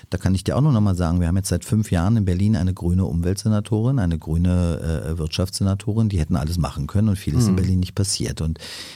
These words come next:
Speaker 1: hier jetzt mal ranzugehen, dass Berlin vielleicht tatsächlich Vorreitermetropole für nachhaltiges Wirtschaften, nachhaltige Mobilität, vieles mehr wird,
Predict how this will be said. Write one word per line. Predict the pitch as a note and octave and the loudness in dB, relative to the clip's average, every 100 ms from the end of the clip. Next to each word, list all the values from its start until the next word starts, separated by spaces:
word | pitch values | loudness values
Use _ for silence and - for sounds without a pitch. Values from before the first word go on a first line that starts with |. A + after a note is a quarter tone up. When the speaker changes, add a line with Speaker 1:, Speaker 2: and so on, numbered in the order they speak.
| - - | -20 -20
Speaker 1:
hier | - F#2 | -4 0
jetzt | F2 - | 0 0
mal | G#2 D#2 | -2 -2
ranzugehen, | - - G2 F#2+ F#2+ | -4 -2 0 2 2
dass | F#2+ - | 0 0
Berlin | F2+ F#2 A#2+ | 2 4 2
vielleicht | B2+ G2+ F2 - | 2 0 0 0
tatsächlich | - - G#2 - F3 | -4 -2 -2 0 -2
Vorreitermetropole | - G2 F2 E2 D2+ E2 E2 D#2 D#2+ - D#2+ D#2 D2+ | 0 -2 0 0 2 2 2 0 -6 -4 -2 0 -2
für | - F2 | 0 2
nachhaltiges | D#2 D#2 F2+ F#2 - E2 D#2+ E2+ E2 D2+ D2+ D2+ - - | 2 4 2 0 -2 -2 0 0 0 2 2 0 -4 -2
Wirtschaften, | E2 A2 - F#2 - F2 | -2 0 0 -2 -2 0
nachhaltige | D#2 F2 D#2+ D#2+ D#2 D#2+ | 0 0 -2 -4 -2 0
Mobilität, | E2 D#2+ D#2 - A#2+ B2 | 0 0 -2 -2 -2 -2
vieles | F#2+ D#2+ - | -4 -4 -2
mehr | D2 G2 A2 | 0 2 2
wird, | A#2 B2+ | 0 -2